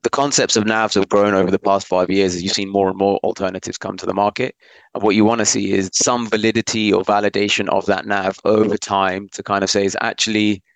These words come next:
all these assumptions and tools or curves, et cetera, that you're showing me can be actually brought to a single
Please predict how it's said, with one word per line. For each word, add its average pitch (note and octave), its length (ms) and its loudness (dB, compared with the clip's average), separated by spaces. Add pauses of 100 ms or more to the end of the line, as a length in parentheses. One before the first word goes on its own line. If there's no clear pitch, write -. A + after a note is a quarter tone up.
(200)
all C#3 260 6
these B2 240 2
assumptions A2 880 0
and G2 240 -8
tools G2+ 640 4
or - 220 0
curves, G2 840 0 (140)
et - 180 -6
cetera, - 360 -4
that F#2 140 -2
you're G2 80 -2
showing A2 400 0
me F#2+ 240 -10 (240)
can G#2+ 180 -4
be G#2 160 0
actually G#2 880 -2
brought A2 220 2
to - 260 0
a G2 60 4
single G#2 720 0